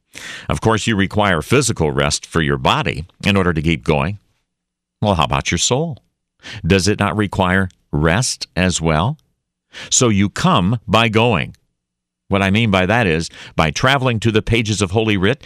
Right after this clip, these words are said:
to once again get a good look at just what it is that Jesus Christ has accomplished for you. The Apostle Paul once wrote to Titus, "For the grace of God has appeared,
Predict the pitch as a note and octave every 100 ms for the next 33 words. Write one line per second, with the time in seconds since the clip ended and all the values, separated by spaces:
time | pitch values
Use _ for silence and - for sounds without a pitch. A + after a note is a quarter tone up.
0 | - - - D2+ E2+ B2 G2+ G2+ G#2+ E2
1 | C#2+ - C#3+ D#2 E2+ - B1+ - F#3 F3+
2 | - D3 B2+ C3 F#3 - - - E3+ B2+
3 | F3 G3 G2+ - - D#2+ - D#2+ D#2+ -
4 | C#2 D#2 - - E2+ F2+ A#2+ - _ _
5 | _ _ - - A2+ - _ - - F2+
6 | D2 - D#2+ - F#2+ A#2+ A2 D#2+ D#2 C#2
7 | D#2+ C#2+ G2 - F#2 E2 B1+ - F2+ E2
8 | D#2+ A2+ B2 G2 C#2+ F2+ G#2 E2 E2 D#2
9 | D2 B2+ A#2+ D#2+